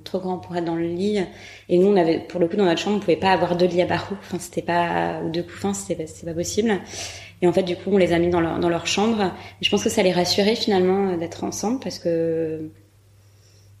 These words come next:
c-, je pense qu'ils sentaient la présence, euh, mutuelle de l'un et de l'autre. Et, euh,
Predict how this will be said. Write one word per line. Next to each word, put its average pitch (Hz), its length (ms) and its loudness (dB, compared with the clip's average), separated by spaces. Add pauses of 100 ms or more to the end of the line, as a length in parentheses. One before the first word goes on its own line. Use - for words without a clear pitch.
c-, - 500 -6
je - 60 -2
pense 196 160 -2
qu'ils - 100 -8
sentaient 190 280 0
la 196 100 4
présence, 185 440 2
euh, 170 260 2
mutuelle 175 680 0
de 170 100 -2
l'un 180 120 0
et 180 80 -2
de 170 60 -4
l'autre. 208 300 -6 (680)
Et, 190 240 4
euh, 175 540 2